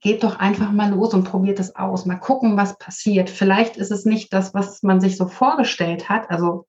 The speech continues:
da oben auf dem Gipfel zu stehen, aber vielleicht kommt trotzdem mal was ganz Tolles raus. Und, äh, ja, deswegen habe ich das irgendwann mal runtergeschrieben, weil ich das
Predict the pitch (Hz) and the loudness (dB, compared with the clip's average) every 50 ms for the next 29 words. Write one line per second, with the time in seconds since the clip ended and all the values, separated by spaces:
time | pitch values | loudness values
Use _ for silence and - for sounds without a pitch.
0 | - - 185 185 - 180 180 175 - 190 185 180 202 - - 180 - - - 180 | -2 -2 -2 0 0 0 -2 0 2 2 2 2 2 0 0 -2 -2 -2 -4 -4
1 | - - - 165 170 196 247 262 - - _ - - - - _ _ _ _ _ | -4 -4 -2 2 2 4 2 2 -2 -12 _ -20 -20 -20 -20 _ _ _ _ _
2 | _ _ _ _ _ _ _ _ - 190 190 196 185 - 196 185 185 - 196 185 | _ _ _ _ _ _ _ _ 2 4 4 4 2 2 2 0 0 0 -2 -2
3 | 185 - - - - - 214 185 170 170 165 160 - - - 165 165 - - 190 | 0 0 0 -2 0 2 0 0 0 -2 -8 -12 -14 -12 -10 -10 -10 -6 -2 0
4 | 185 165 156 - - - 156 - - - - _ _ _ _ _ - 180 175 175 | 0 0 0 -4 -8 -12 -12 -12 -12 -14 -20 _ _ _ _ _ -2 0 2 2
5 | 175 170 - - _ _ _ _ _ _ _ _ _ _ - 185 170 165 160 160 | 2 0 -6 -14 _ _ _ _ _ _ _ _ _ _ -4 -2 -2 0 -2 -4
6 | 151 - - - - - - 180 180 - - 185 180 180 180 - 190 185 185 - | -6 -4 -2 -2 -2 -2 -2 -4 -4 -2 0 2 2 2 2 2 2 0 0 -2
7 | - 185 - - 180 180 190 196 190 185 175 185 202 220 214 - - - - - | -4 -6 -6 0 2 2 4 4 4 2 2 2 0 0 -2 -4 -6 -10 -10 -8
8 | - 175 190 185 190 190 185 185 175 175 180 175 180 185 - - 185 - - - | -10 -6 -2 0 0 0 0 -2 -4 -4 -2 -2 -4 -4 -4 -6 -8 -8 -8 -18